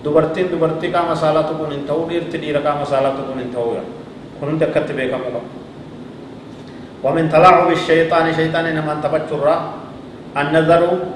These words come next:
إلى الصور في المجلات ومشاهدة الأفلام، آه، بحجة أنها ليست حقيقية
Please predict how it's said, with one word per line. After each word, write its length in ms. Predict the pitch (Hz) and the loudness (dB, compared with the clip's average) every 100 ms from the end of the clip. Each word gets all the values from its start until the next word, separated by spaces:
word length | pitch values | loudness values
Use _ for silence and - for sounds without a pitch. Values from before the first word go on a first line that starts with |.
| - - | -8 0
إلى 140 | 170 | 4
الصور 440 | 160 160 175 170 165 180 - - - - - - - | 4 2 2 6 6 4 -4 -10 -14 -16 -16 -12 -4
في 60 | 147 | -2
المجلات 960 | 147 147 156 160 165 - - - - | 0 4 4 8 6 6 0 -8 -8
ومشاهدة 560 | 135 143 165 165 160 156 | -6 0 2 4 2 0
الأفلام، 540 | 151 156 151 156 165 160 160 - - - - - - | -2 -2 0 4 6 4 0 -8 -12 -14 -16 -16 -2
آه، 560 | 131 156 160 160 160 156 | 4 8 8 6 4 -2
بحجة 520 | 147 165 160 160 170 165 | -4 -2 0 2 2 0
أنها 200 | 156 156 | 2 2
ليست 360 | 165 160 151 | 2 0 0
حقيقية 580 | 147 143 156 156 160 | -2 -2 -2 -2 -2